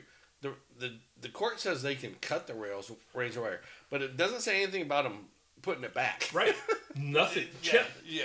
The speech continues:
Speaker 2: local news here, Channel twelve, that, you know,
Speaker 1: Uh-huh.
Speaker 2: Ch-, you know, the verified photo, twelve Facts, whatever.
Speaker 1: Yeah.
Speaker 2: Last night,
Speaker 1: Yeah.
Speaker 2: talked about that.
Speaker 1: Yeah.
Speaker 2: And they said,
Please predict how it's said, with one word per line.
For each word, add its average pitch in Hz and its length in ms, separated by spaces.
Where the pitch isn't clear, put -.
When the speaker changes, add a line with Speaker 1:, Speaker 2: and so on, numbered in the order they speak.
Speaker 2:
local 214 320
news 196 240
here, 113 120
Channel 151 280
twelve, 107 220
that, 98 200
you 110 140
know, 131 60
Speaker 1:
Uh-huh. 131 180
Speaker 2:
Ch-, - 80
you 127 80
know, 95 80
the 104 60
verified 123 560
photo, 131 320
twelve 147 260
Facts, 110 340
whatever. 104 360
Speaker 1:
Yeah. 123 160
Speaker 2:
Last 156 340
night, 175 220
Speaker 1:
Yeah. 117 180
Speaker 2:
talked 226 240
about - 240
that. - 300
Speaker 1:
Yeah. 117 120
Speaker 2:
And 123 140
they 139 100
said, 123 340